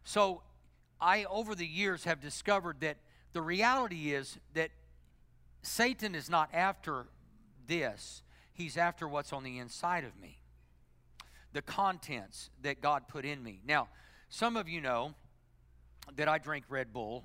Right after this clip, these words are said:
well, of, for which I've been criticized for about twenty years now. You've never asked me how many Red Bulls I drink a week. I drink one.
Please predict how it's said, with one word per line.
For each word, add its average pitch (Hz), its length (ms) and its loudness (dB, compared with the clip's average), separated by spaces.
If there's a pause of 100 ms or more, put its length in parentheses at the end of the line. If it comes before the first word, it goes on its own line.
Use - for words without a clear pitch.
(140)
well, 170 140 0
of, 196 120 0
for 254 300 -6
which 180 220 -2
I've 147 120 4
been 143 140 -8
criticized 143 640 0
for - 140 -8
about 135 240 0
twenty 139 220 -6
years 123 300 -4
now. 98 220 -8 (1700)
You've 190 220 -2
never 233 240 4
asked 208 300 2
me 156 120 -4
how 160 140 4
many 156 160 -6
Red 139 260 -2
Bulls 139 220 -4
I 131 100 0
drink 123 280 -6
a 139 40 -6
week. 139 500 -4
I 120 120 0
drink 127 320 -8
one. 156 320 -2